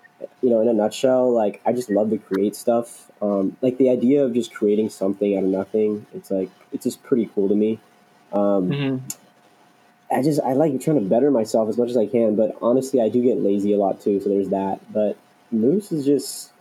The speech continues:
Speaker 1: Moose is just Moose, you know? I mean, uh, <laughs> I don't know another way to put it, but he's just, he's just trying to live his life, um, and make sure
Speaker 2: <laughs>
Speaker 1: when he gets to his deathbed that he does not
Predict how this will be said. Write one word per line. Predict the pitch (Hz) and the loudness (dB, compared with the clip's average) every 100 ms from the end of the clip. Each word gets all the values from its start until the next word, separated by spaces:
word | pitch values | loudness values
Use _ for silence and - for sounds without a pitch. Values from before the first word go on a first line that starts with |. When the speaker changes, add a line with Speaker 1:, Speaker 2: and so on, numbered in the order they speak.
| _ _ | _ _
Speaker 1:
Moose | 143 415 | 2 4
is | 494 392 359 | 4 2 0
just | - | 2
Moose, | 381 170 143 | 2 2 2
you | 135 | 2
know? | 165 190 | 4 4
I | 175 | 2
mean, | 165 | 2
uh, | 156 | 2
<laughs> | 170 185 | 0 2
I | - - 233 - 302 311 - 185 | 0 4 2 2 0 2 2 2
don't | 208 - | 2 4
know | |
another | 151 156 147 | 2 2 2
way | 143 143 | 2 2
to | 131 | 2
put | 131 | 2
it, | 123 113 | 2 0
but | 117 | 0
he's | 156 202 | 0 0
just, | 170 160 - - - _ _ - | -2 -2 -10 -20 -20 _ _ 0
he's | 208 | 0
just | 233 | 2
trying | 226 180 | 2 2
to | |
live | 123 131 | 2 2
his | 127 | 0
life, | 107 104 110 - - 113 | 2 0 0 -6 -20 -6
um, | 101 101 98 92 92 _ _ - - | -2 0 0 -2 -6 _ _ -10 -2
and | 110 | 2
make | 123 127 | 2 0
sure | - 135 127 | 2 4 4
Speaker 2:
<laughs> | 120 | 4
Speaker 1:
when | 120 | 2
he | |
gets | 107 123 - | 0 -2 0
to | |
his | 120 | 0
deathbed | 113 110 - 101 98 98 | 0 -2 -2 0 0 0
that | 104 104 | 0 0
he | 104 | -2
does | 104 | 0
not | 101 98 95 92 | 0 0 -2 -4